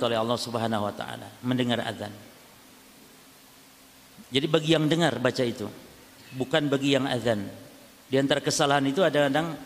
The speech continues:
yang azan dia baca juga doa itu. Itu keliru. Yang benar bagi yang mendengar azan. Dalam hadis,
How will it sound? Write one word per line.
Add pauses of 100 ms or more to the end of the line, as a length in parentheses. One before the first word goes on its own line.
(240)
yang
azan
dia
baca (160)
juga
doa
itu. (960)
Itu
keliru.
Yang
benar
bagi
yang
mendengar
azan. (720)
Dalam
hadis,